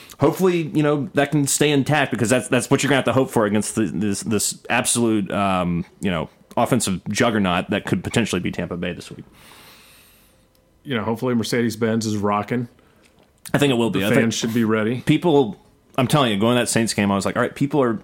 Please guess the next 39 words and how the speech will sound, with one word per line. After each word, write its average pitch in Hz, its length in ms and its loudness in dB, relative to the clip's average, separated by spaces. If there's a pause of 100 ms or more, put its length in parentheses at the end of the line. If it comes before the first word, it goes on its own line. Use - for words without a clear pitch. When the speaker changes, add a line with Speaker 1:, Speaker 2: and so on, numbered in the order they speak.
Speaker 1:
into 117 160 0
this 95 160 -4
team 98 200 -2
again." - 280 -10 (280)
Speaker 2:
I 117 40 -8
mean, 104 240 -4 (140)
and 110 100 -2
now 107 300 -2 (280)
tack 113 240 -6
on 113 100 -2
another 107 260 0
win 113 260 0
since 107 240 -4
that 120 240 -4
one. 127 280 -2 (260)
It 143 80 -2
should 170 180 0
be 165 120 4
there. 151 300 0 (720)
Huge 196 400 2
game. 123 380 2 (340)
Should 156 200 -2
be 156 80 2
a - 40 0
playoff 131 280 2
atmosphere. 117 500 0
Speaker 1:
Yeah. 110 300 2
Speaker 2:
Let's - 120 -2
get 175 140 0
it 131 80 -2
done. 110 300 0
Speaker 1:
Yeah. 120 260 0 (220)
Speaker 2:
I'm, 123 220 0 (280)
I'm 135 80 0
not 160 200 2
confident. 190 460 2 (240)
Speaker 1:
Me 139 120 6
neither. 160 280 2 (100)
<laughs> - 120 -20